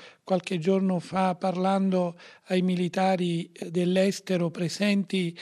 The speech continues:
al casd, cioè al Centro Alti Studi della Difesa, dove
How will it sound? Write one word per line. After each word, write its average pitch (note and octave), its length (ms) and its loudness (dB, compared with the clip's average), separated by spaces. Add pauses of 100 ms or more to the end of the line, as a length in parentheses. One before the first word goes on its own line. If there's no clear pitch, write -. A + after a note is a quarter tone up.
(160)
al F3+ 260 -2
casd, F3 640 -2 (220)
cioè F#3 280 0
al F3 140 0
Centro F#3+ 540 0
Alti F3+ 340 -2
Studi F#3+ 420 -4
della F3 240 0
Difesa, F3+ 600 -4
dove F#3 420 0